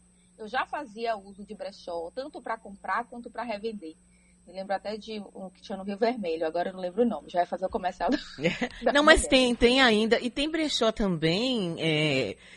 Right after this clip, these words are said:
Speaker 2: que vende pela internet, tem alguns que estão no Instagram, tem um de São
Speaker 1: Hum.
Speaker 2: Paulo, o Capricho à Toa, que eu gosto muito, é enorme, enorme, é uma loja, é, que tem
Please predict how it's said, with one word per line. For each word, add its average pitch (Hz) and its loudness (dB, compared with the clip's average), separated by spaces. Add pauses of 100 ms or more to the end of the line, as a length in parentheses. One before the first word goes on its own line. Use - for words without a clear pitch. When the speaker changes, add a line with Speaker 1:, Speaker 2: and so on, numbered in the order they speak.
(100)
Speaker 2:
que 339 6
vende 226 4
pela 262 2
internet, 196 2
tem 165 2
alguns 175 2
que - -8
estão 175 -2
no 165 -2
Instagram, 160 0
tem 175 0
um 170 2
de - -8
São 160 4
Speaker 1:
Hum. - -2
Speaker 2:
Paulo, 151 6 (320)
o - -10
Capricho 156 2
à 147 6
Toa, 151 4
que - 0
eu 160 6
gosto 160 2
muito, 147 0
é 175 8
enorme, 151 8
enorme, 123 6
é - 2
uma 220 4
loja, 135 8 (320)
é, 117 -2
que - -12
tem 180 2